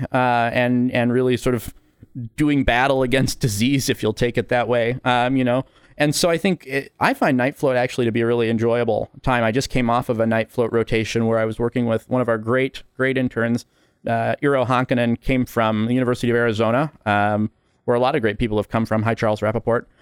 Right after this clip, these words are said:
Um, but, uh, he did a great job. It's late in the year now, so he knows some things and knows actually a lot of things. But what's really impressive is to watch him take care of patients. And that,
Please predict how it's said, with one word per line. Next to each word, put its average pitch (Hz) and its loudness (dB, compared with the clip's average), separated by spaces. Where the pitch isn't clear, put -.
Um, 131 0
but, 139 -2
uh, 127 2
he 147 0
did 196 2
a 165 2
great 156 0
job. 135 0
It's 139 -6
late 156 2
in 160 2
the 135 2
year 131 2
now, 131 2
so 135 0
he 127 0
knows 139 0
some 131 0
things 143 -2
and 120 0
knows 120 0
actually 120 -2
a 107 0
lot 107 0
of 120 -2
things. 135 -2
But 139 0
what's 151 0
really 180 2
impressive 147 -2
is 139 -2
to 147 0
watch 135 0
him 131 0
take 131 -2
care 127 0
of 123 -2
patients. 113 -2
And 107 0
that, 113 0